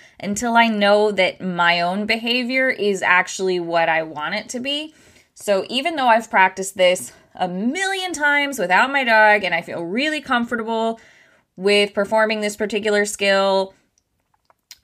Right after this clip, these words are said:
without my dog and that f-, speed without my dog, I'm just gonna check my video one more time <laughs> to make sure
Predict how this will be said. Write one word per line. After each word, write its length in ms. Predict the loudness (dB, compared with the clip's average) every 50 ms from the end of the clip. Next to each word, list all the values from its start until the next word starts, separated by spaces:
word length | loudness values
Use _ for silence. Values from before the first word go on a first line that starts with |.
| -16 -10
without 420 | -4 0 0 2 4 4 4 4
my 140 | 2 2 2
dog 280 | 4 6 6 6 4 4
and 200 | 0 -4 -2 0
that 140 | 0 0 0
f-, 160 | -2 -10 -16 -14
speed 300 | -12 -8 -6 -4 -4 -2
without 300 | -2 0 0 0 0 2
my 80 | 0 0
dog, 220 | 2 2 2 2 0
I'm 100 | -4 -4
just 200 | -4 -8 -8 -8
gonna 120 | -8 -6
check 240 | -6 -6 -6 -6 -4
my 120 | -4 -4
video 460 | -2 -2 -2 0 2 0 0 0 -2 -8 _ _
one 400 | 2 4 4 6 4 2 2 0
more 220 | 0 2 2 0
time 600 | 0 0 -2 -2 -2 0 0 0 -2 -2 -6 -10 -16 -20 -20 -20
<laughs> 200 | -20 -20 _ _
to 120 | -4 -2 -2
make 320 | 0 0 0 -2 -2 -4
sure 680 | -6 -6 -2 0 0 4 4 6 6 6 6 6 4